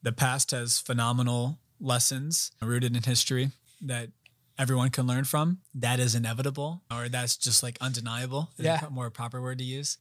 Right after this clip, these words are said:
Speaker 1: But the present is the present. Like, regardless of any of our decisions, whether we like it or
Speaker 2: <laughs>
Speaker 1: not, like,
Speaker 2: Right.
Speaker 1: the burden or the, the, you know, burden of responsibility is still on, as you said earlier, which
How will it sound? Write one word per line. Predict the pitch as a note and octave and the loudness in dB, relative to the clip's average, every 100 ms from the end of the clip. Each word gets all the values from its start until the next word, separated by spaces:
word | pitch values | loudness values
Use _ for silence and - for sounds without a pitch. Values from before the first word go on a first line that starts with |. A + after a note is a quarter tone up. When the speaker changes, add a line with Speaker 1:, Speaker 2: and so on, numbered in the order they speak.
| - | -6
Speaker 1:
But | B2+ B2+ C3 | -4 -4 -4
the | C3 | -8
present | - B2+ B2 D#3+ | -2 -2 -2 -2
is | D#3 | -4
the | B2 | -4
present. | A#2+ A#2 A2+ A2+ - | -4 -2 0 -2 -2
Like, | G#2+ A2+ - | -4 -10 -10
regardless | A#2+ A#2+ C#3+ D#3 C3 - | -6 0 0 -2 -4 -4
of | A#2+ A#2 D3+ - | -4 -10 -14 -4
any | C3+ C#3+ B2+ | 0 2 2
of | A2+ | 0
our | A2+ A#2+ E3 - | -2 -4 -6 -6
decisions, | B2 - B2+ A2+ A#2 | 0 0 0 0 2
whether | D#3 D#3 | 4 4
we | D3 | 2
like | D3 E3+ F3 | 2 2 2
it | C#3+ | 2
or | C#3 | 2
Speaker 2:
<laughs> | C#3+ | 2
Speaker 1:
not, | D#3+ C#3 | 2 2
like, | A3 - | 4 4
Speaker 2:
Right. | C#4 - - - | 4 2 -6 -6
Speaker 1:
the | C#3+ | -4
burden | C3+ D3 E3 E3+ E3+ | 0 2 4 4 4
or | D#3 | 2
the, | C#3+ C#3+ C#3+ | 0 -2 -2
the, | C#3+ C#3 C3+ - _ - | -2 -2 -4 -12 _ 0
you | C#3 | 0
know, | |
burden | B2+ C#3+ D3 | 0 -2 -2
of | C3+ | -2
responsibility | B2+ - C#3 B2 B2+ C3+ C3+ B2 | -2 -2 0 -2 0 0 0 4
is | B2 | 4
still | - C#3+ C3 | 2 0 -8
on, | G#2+ B2+ C3 B2+ | -8 -6 -4 -6
as | A#2 A#2 | -6 -2
you | C3+ | 2
said | - A2 | 2 2
earlier, | A#2+ C3 B2 A2+ | -6 -6 -6 -8
which | A#2 | -6